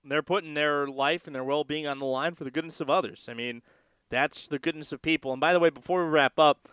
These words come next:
one point, you're talking about, you know, us being old and, and spring break. Like, we never took spring break when we were in college anyway.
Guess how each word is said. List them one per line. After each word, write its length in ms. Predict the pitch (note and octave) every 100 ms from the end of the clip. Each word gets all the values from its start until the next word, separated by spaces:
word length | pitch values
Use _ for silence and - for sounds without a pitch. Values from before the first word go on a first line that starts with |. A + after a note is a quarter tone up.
| _ _ _ _
one 260 | D3+ G3+ F#3+
point, 420 | - F#3+ D#3+ B2+
you're 100 | C#3
talking 300 | F3 G3 F#3
about, 300 | D#3+ D3+ C3 _ -
you 140 | C#3+
know, 120 | B2+
us 260 | - E3 -
being 280 | E3 D3+ C3+
old 520 | C#3+ D#3 D#3 D3+ C3+
and, 320 | C3+ B2 B2+
and 260 | B2+ A#2+ A2
spring 360 | - E3 D#3
break. 240 | C#3+ D#3 C#3
Like, 200 | B2+ -
we 100 | A#3
never 200 | D#4+ D3+
took 240 | - -
spring 260 | - C#3+ C3+
break 220 | C#3+ C#3
when 100 | C3
we 100 | C#3
were 80 | D3
in 60 | B2
college 340 | D#3 D3 B2
anyway. 400 | E3+ E3+ G#2